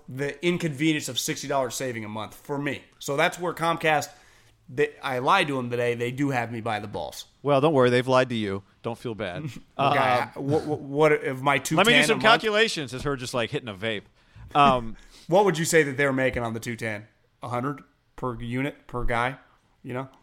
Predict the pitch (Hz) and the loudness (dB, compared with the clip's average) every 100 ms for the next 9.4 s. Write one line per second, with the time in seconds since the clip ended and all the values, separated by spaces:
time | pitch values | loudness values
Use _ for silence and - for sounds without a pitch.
0 | - 143 117 127 160 120 101 - - 156 | -2 0 2 2 4 2 -2 -10 -6 -4
1 | 139 113 101 - - 104 107 135 135 117 | -2 -4 -6 -10 -12 -8 -6 0 2 2
2 | 90 _ - 127 135 - 123 107 90 202 | -2 _ -12 -2 0 0 0 0 0 -6
3 | - - _ - 147 143 135 170 - - | -8 -18 _ -8 -6 -2 0 0 -2 -12
4 | 139 143 147 92 95 117 123 117 113 107 | -6 -4 -2 -4 -6 -10 -10 -8 -4 -4
5 | - - - - 185 - - _ - - | -6 -18 -16 -12 -10 -10 -16 _ -20 -6
6 | 143 147 143 165 208 190 165 180 185 151 | 0 2 4 4 4 2 2 2 4 4
7 | 151 156 160 147 123 160 208 - 127 127 | 4 2 -4 -6 -4 -4 -4 -4 2 4
8 | 123 120 113 120 117 127 190 160 92 73 | 6 4 2 -2 0 0 0 -4 -6 -8
9 | - - 117 110 | -16 -8 -8 -8